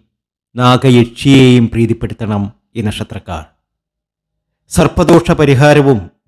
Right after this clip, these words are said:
ദോഷശമനവും കുടുംബ ഐശ്വര്യവും വന്നു ചേരും ഈ നക്ഷത്ര ജാതകർക്ക്. ശത്രുദോഷവും കുടുംബകലഹവും നവഗ്രഹദോഷവും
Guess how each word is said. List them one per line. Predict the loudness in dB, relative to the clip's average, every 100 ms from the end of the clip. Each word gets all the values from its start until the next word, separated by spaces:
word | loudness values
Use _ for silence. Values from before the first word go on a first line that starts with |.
| -2
ദോഷശമനവും | -2 -2 -6 -2 0 2 2 0 -4 _ -6
കുടുംബ | 0 2 4 2
ഐശ്വര്യവും | 0 -2 0 2 2 -2 -8 -16
വന്നു | -10 -10 -4
ചേരും | -4 -2 -6 -12 _ -10
ഈ | -8
നക്ഷത്ര | -8 -14 -14
ജാതകർക്ക്. | -10 -12 -12 -20 -20 -20 _ _ _ _ _ _ _ _ _ _ _
ശത്രുദോഷവും | -4 -4 0 2 2 0 0 0 -2 -8 -8
കുടുംബകലഹവും | -2 0 -2 -2 -2 0 2 2 0 -10 -10 -4
നവഗ്രഹദോഷവും | -2 0 0 0 0 -2 -2 0 0